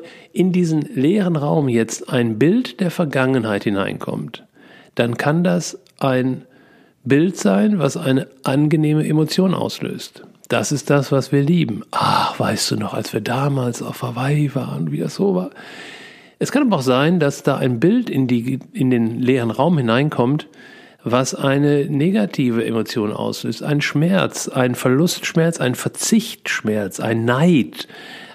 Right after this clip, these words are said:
ein, „Ah, es war nicht gut“ und wie auch immer. Dann sind das Gefühle, die wir nicht erleben wollen. Die Überschrift über dieser ganzen Prozedur ist die, dass wir uns über Gedanken, die nach hinten gerichtet sind oder von hinten uns überfallen,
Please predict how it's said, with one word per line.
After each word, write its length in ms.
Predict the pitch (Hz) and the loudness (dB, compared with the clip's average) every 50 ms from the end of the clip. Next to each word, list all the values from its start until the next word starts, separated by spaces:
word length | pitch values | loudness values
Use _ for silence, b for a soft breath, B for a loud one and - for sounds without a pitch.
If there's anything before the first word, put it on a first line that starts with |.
| B B | B B
ein, 440 | - 135 127 131 131 131 131 127 | -2 0 2 2 2 2 2 0
„Ah, 380 | - - 135 143 135 135 135 135 139 | -2 -2 0 0 0 0 0 -2 -2
es 220 | 139 - 139 135 | -4 -6 -6 -4
war 280 | - 143 143 147 156 156 | -4 -4 -2 -2 -2 -2
nicht 200 | 147 131 - - | -2 -4 -4 -4
gut“ 200 | - 139 131 - | -4 -4 -2 -2
und 200 | 147 131 127 135 | -2 -2 0 0
wie 100 | 175 170 | 0 0
auch 80 | - | 0
immer. 160 | - 175 143 127 | 0 0 2 2
Dann 140 | 120 127 | 2 2
sind 140 | 123 165 180 | 2 2 2
das 140 | 185 170 147 | 2 0 0
Gefühle, 380 | 151 165 - - 165 165 160 156 | -2 -2 0 0 0 2 2 4
die 160 | 143 156 139 | 4 2 2
wir 80 | 139 | 2
nicht 340 | 123 131 147 143 - - - - - _ | 2 2 0 -2 -4 -10 -18 -20 -20 _
erleben 540 | - - 120 117 113 110 107 107 101 101 - | -10 -6 -2 0 0 0 0 0 -2 -4 -4
wollen. 240 | 101 85 - - - - - - _ _ _ _ _ _ _ _ _ _ _ _ _ _ _ _ _ _ _ _ _ - - - - | -8 -8 -10 -12 -16 -20 -20 -20 _ _ _ _ _ _ _ _ _ _ _ _ _ _ _ _ _ _ _ _ _ -20 -20 -8 -2
Die 100 | - 123 | 0 0
Überschrift 720 | 117 - 185 214 294 240 196 - - 160 127 - - - - B B B B B B B | 2 4 4 4 4 4 2 2 2 0 0 0 -2 -10 -18 B B B B B B B
über 260 | - 139 120 127 110 | -2 0 2 2 2
dieser 220 | 104 107 107 104 | 2 0 0 0
ganzen 380 | 95 123 131 185 196 - 226 180 | 2 2 2 2 2 2 0 -2
Prozedur 600 | - - - - - - 110 - 120 120 131 156 | -2 -2 -6 -4 -2 -2 0 2 2 2 2 2
ist 380 | 156 160 165 - - - - - | 2 0 0 -2 -4 -8 -4 -2
die, 340 | 127 135 151 202 247 - B B B B B B B B B B - | 0 2 4 2 2 0 B B B B B B B B B B -2
dass 320 | - 113 113 - - - | 0 0 0 -2 -4 -2
wir 140 | 160 165 180 | 0 0 2
uns 360 | 120 180 196 196 - - - - _ - | 2 2 2 0 -2 -4 -12 -14 _ -2
über 280 | - 151 131 135 120 | 0 2 4 2 2
Gedanken, 840 | - - 107 - - - 104 117 120 147 165 151 - 180 185 180 165 | 2 0 -2 -2 0 0 2 2 2 0 0 0 0 2 2 2 2
die 140 | - 117 110 | 0 0 -2
nach 180 | 110 104 92 - | -2 -4 -6 -8
hinten 540 | - - - 226 262 247 226 - 139 113 | -4 0 2 4 4 2 2 0 -2 0
gerichtet 480 | 104 104 101 110 104 - - - 110 - | 0 -2 -2 -2 -4 -4 -4 -6 -6 -4
sind 320 | - 117 147 170 208 - | -2 0 0 0 0 0
oder 180 | - 131 107 101 | -2 -2 -4 -4
von 200 | 101 - 120 95 | -2 -4 -4 -4
hinten 380 | - - 165 214 233 226 - 175 | 0 2 2 2 2 2 0 0
uns 120 | 143 127 | 0 0
überfallen, 640 | 123 110 113 98 - - 131 127 123 127 135 160 180 | 0 -2 -2 -4 -2 0 2 2 4 4 4 2 0